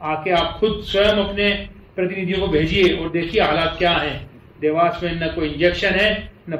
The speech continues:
बेड है, न डॉक्टर है। हमारी सारी व्यवस्थाएं चरमरा गई है, कोलैप्स हो गया सिस्टम।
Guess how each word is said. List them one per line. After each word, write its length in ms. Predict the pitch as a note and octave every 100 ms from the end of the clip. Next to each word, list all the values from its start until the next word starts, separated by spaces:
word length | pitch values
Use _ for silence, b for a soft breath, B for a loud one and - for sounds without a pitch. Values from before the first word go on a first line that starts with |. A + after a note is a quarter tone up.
| C3+
बेड 300 | F3+ G3 F3+
है, 240 | D3+ - D#3+
न 180 | E3 F3+
डॉक्टर 360 | F3+ G3 G#3
है। 280 | F3 - - - - - -
हमारी 280 | D#3 E3+ F3
सारी 340 | - E3+ F3
व्यवस्थाएं 460 | F3+ F3 - - F3+ -
चरमरा 400 | - F#3+ G3 G3
गई 160 | F#3 F3+
है, 200 | G3+ G#3+ G#3
कोलैप्स 500 | - F3 G#3 A3 G#3+
हो 120 | F#3+
गया 200 | G3+ F#3
सिस्टम। 460 | F#3 E3+ G3 E3+